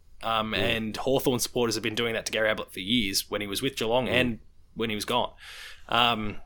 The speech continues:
Speaker 1: because they've got a bit of resentment to him because he's better than everyone they've got. Um,
Speaker 2: Mm.
Speaker 1: but, <laughs> uh, look, I, I don't think it's a,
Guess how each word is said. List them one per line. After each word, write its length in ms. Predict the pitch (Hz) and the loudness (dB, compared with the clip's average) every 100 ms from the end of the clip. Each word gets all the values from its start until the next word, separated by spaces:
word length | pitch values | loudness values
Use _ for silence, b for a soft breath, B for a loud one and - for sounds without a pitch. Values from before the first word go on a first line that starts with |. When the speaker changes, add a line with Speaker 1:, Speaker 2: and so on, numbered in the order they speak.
| - | -4
Speaker 1:
because 300 | 113 120 104 | -2 0 2
they've 140 | 117 101 | 2 2
got 120 | 107 | 2
a 20 | |
bit 120 | 104 | 0
of 60 | 101 | 2
resentment 360 | 92 101 95 - | 4 4 2 -2
to 100 | 101 | -2
him 100 | 98 | -2
because 240 | - 98 | -6 -6
he's 140 | 95 92 | -4 -4
better 380 | - - 110 - | 0 8 8 8
than 140 | 98 | 0
everyone 280 | 92 95 98 | 0 2 2
they've 140 | 90 | 0
got. 260 | - 101 - B B B B | 0 0 -2 B B B B
Um, 540 | 127 131 131 135 - 101 | 8 8 6 2 -6 -6
Speaker 2:
Mm. 180 | 95 | 2
Speaker 1:
but, 300 | 151 131 - - B B | 6 6 4 -6 B B
<laughs> 80 | 127 127 B B B B B B B B | -4 -4 B B B B B B B B
uh, 600 | 123 131 131 131 135 123 | 10 10 12 8 6 4
look, 200 | 143 139 | 0 2
I, 140 | 147 110 | 2 4
I 100 | 156 | 6
don't 200 | 165 175 | 10 10
think 180 | - - | 8 2
it's 140 | 151 139 | 2 4
a, 200 | 123 | 2